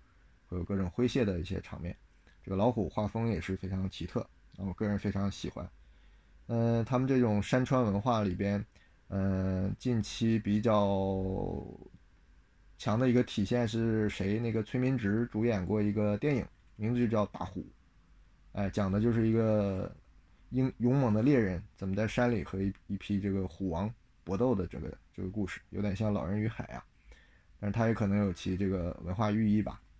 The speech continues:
因为毕竟虎在韩国甚至就像一个，一个，一个象征，甚至像大熊猫之于我们中国一样，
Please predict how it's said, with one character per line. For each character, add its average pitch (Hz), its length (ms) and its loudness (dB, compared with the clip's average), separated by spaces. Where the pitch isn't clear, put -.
因 101 80 -6
为 98 80 -2
毕 113 140 2
竟 107 240 2
虎 82 340 -6
在 101 100 -6
韩 98 240 -2
国 95 220 0
甚 - 600 -6
至 98 100 0
就 95 100 -6
像 101 240 0
一 92 120 -2
个， 90 360 -4
一 90 120 -6
个， 95 200 -4
一 90 80 -2
个 104 80 -2
象 117 220 2
征， 117 220 2
甚 110 160 -4
至 104 60 0
像 110 140 0
大 110 140 -2
熊 110 140 0
猫 117 200 2
之 110 160 0
于 110 80 4
我 104 160 2
们 90 80 -4
中 107 160 -2
国 107 160 0
一 107 100 0
样， 101 120 -4